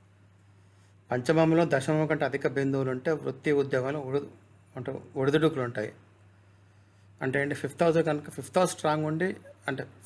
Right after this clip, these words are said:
ఫిఫ్త్ హౌస్ టెన్త్ కంటే ఎక్కువ ఉంటే ప్రాబ్లమ్స్ వస్తాయి, టెక్నికల్ కెరీర్ ప్రాబ్లమ్స్ వస్తాయి. ఇక్కడ జాతకానికి చూడండి, పంచమంలో ఇరవై ఆరు పాయింట్లు ఉన్నాయి, పదవ దాంట్లో ముప్పై రెండు ఉన్నాయి. అంటే కెరీర్‌లో సక్సెస్ ఉంది అబ్బాయికి పంచమం కంటే కూడా. లగ్నంలో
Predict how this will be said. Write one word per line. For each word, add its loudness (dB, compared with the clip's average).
ఫిఫ్త్ -2
హౌస్ 4
టెన్త్ -2
కంటే 4
ఎక్కువ -2
ఉంటే 0
ప్రాబ్లమ్స్ 2
వస్తాయి, -6
టెక్నికల్ -6
కెరీర్ -2
ప్రాబ్లమ్స్ -4
వస్తాయి. -18
ఇక్కడ 0
జాతకానికి 0
చూడండి, -2
పంచమంలో 0
ఇరవై 0
ఆరు 2
పాయింట్లు -4
ఉన్నాయి, -8
పదవ 4
దాంట్లో 0
ముప్పై 2
రెండు 2
ఉన్నాయి. -8
అంటే -6
కెరీర్‌లో 2
సక్సెస్ -4
ఉంది -10
అబ్బాయికి -12
పంచమం -4
కంటే -8
కూడా. -8
లగ్నంలో 4